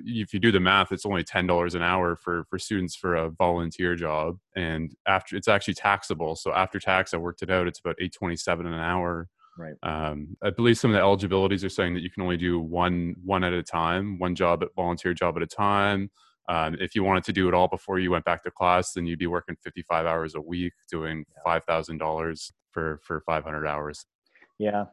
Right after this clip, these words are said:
Speaker 2: And I, I think if I could just add to that briefly, it would be that, you know, also students won't be able to receive that money until September.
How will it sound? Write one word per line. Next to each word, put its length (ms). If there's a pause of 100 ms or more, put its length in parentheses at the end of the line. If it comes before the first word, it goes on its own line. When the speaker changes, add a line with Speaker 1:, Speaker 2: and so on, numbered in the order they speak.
(140)
Speaker 2:
And 80
I, 200
I 40
think 160
if 80
I 100
could 120
just 160
add 220
to 80
that 180
briefly, 320
it 40
would 140
be 140
that, 260
you 100
know, 300
also 260
students 400
won't 140
be 140
able 140
to 60
receive 380
that 180
money 260
until 280
September. 640